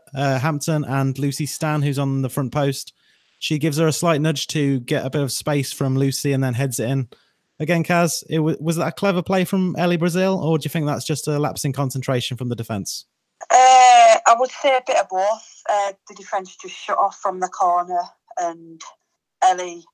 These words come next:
Speaker 2: does what she does best and scores. So it, it was a funny old one, uh, 'cause obviously you always want an ex-Blues players to do well, but not against you,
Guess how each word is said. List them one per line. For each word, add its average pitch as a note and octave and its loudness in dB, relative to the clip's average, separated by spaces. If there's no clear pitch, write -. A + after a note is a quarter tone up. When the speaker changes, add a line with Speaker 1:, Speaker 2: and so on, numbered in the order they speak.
Speaker 2:
does F#3 -4
what E3+ -4
she F#3 -10
does F3 -10
best - 0
and E3 -12
scores. E3 2
So F3+ 6
it, A#3+ 0
it A3+ -4
was C4 -8
a B3+ 0
funny C#4 0
old C4+ 4
one, C4+ 0
uh, G#3+ -4
'cause A#3 -8
obviously A3 -8
you G#3+ -4
always G#3+ -2
want A3 -2
an G3 -2
ex-Blues G3+ -8
players F#3+ -4
to F3 -18
do F3+ -8
well, E3 2
but - -6
not G3 0
against F#3 -6
you, F#3+ -4